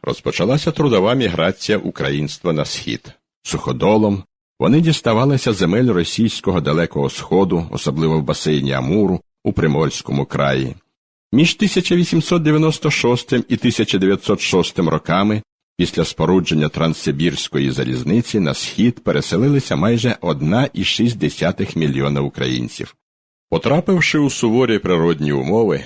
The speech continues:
багато хто мусив повернутися додому. Та, незважаючи на це, у тисяча дев'ятсот чотирнадцятому році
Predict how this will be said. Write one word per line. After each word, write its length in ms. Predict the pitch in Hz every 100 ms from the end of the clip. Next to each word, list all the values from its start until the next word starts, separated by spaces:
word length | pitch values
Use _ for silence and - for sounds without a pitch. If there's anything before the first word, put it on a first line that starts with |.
| - -
багато 480 | 64 87 143 131
хто 200 | 113 -
мусив 400 | 76 82 - 92
повернутися 760 | - 85 80 67 65 - 78 73
додому. 560 | 65 64 60 55 53 - _ _ _ -
Та, 100 | 73
незважаючи 680 | 69 - 65 64 62 - 57
на 120 | 57
це, 340 | - 82 101 - _ _ _ -
у 80 | -
тисяча 420 | 143 - 156 165
дев'ятсот 520 | 143 98 - 139 143
чотирнадцятому 880 | - - 82 85 92 - - 67 65
році 440 | 76 110 - 98